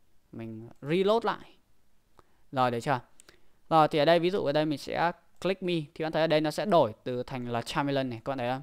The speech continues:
Chameleon và sẽ đổi là yellow, red color. Đấy. À, <laughs> như vậy là chúng ta đã thay đổi thành công đúng không? Đấy, thì giờ mình sẽ lên để thử tra các cái, ờ, ờ, Pokemon này nào. Pokemon. Pokemon Library.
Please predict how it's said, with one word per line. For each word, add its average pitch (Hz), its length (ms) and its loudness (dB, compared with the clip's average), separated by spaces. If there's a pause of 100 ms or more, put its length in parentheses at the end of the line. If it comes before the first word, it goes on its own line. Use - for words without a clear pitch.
Chameleon 147 440 -2
và 123 160 -2
sẽ 123 120 -6
đổi 127 260 0
là 117 100 -2
yellow, 151 580 0
red 202 240 -2 (140)
color. 160 320 4 (480)
Đấy. 294 640 -8
À, 147 420 -4 (220)
<laughs> - 240 -20
như 190 120 -4
vậy 202 80 0
là 131 100 -2
chúng 135 180 -8
ta 156 120 -2
đã 147 160 -8 (120)
thay 170 140 -2
đổi 135 160 -2
thành 117 140 -10
công 151 220 0
đúng 139 100 -2
không? 156 100 0 (420)
Đấy, 110 200 -10
thì 127 140 -6
giờ 131 120 0
mình 120 120 -8
sẽ - 160 -8
lên 135 240 -4
để 120 120 -12
thử 104 280 -12
tra 131 260 -2
các - 180 -8
cái, 117 220 -8
ờ, 143 220 -2 (680)
ờ, 113 240 -14
Pokemon 131 520 -6
này 110 100 -14
nào. 101 100 -18 (360)
Pokemon. 127 520 -14 (880)
Pokemon 123 480 -16
Library. 120 640 -12